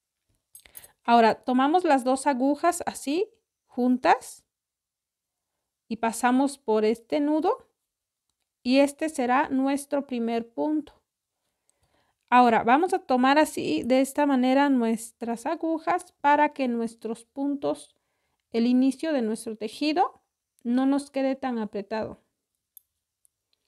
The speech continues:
Ahora aquí ajustamos bien. Y vamos a empezar a montar nuestros puntos. Tomamos de esta manera.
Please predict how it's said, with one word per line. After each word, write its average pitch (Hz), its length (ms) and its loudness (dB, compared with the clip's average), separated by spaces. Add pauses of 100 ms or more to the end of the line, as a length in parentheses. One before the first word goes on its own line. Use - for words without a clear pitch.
(880)
Ahora 220 280 -2
aquí 226 420 -8
ajustamos 233 640 -8
bien. 339 200 -6 (1700)
Y 294 160 -4
vamos 262 460 -2 (100)
a 233 60 -10
empezar 226 400 -4
a 233 40 -2
montar 233 380 -4
nuestros 240 560 -6
puntos. 294 640 -6
Tomamos 226 540 -8
de 226 120 -12
esta - 280 -14
manera. 311 480 -4